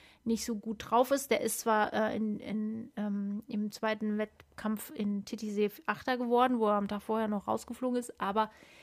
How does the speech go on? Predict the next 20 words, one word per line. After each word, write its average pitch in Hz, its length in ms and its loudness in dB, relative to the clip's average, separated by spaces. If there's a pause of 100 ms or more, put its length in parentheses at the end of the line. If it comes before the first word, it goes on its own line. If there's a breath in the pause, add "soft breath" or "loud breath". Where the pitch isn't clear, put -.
(460 loud breath)
es 240 160 2
ist - 180 -2
einfach 226 260 2
momentan 214 460 0
nicht 214 140 -2
so 220 80 -6
beständig. 208 520 0
Aber 208 140 2
dass 220 180 0
Piotr 220 320 0
Schüber 247 360 0
Zweiter 262 520 2 (120)
in, 233 320 2
im 220 180 2
Team 311 340 2
ist, 330 80 -4
sozusagen 247 500 -4
im 226 80 0
internen 226 440 -2
Ranking, 208 420 -4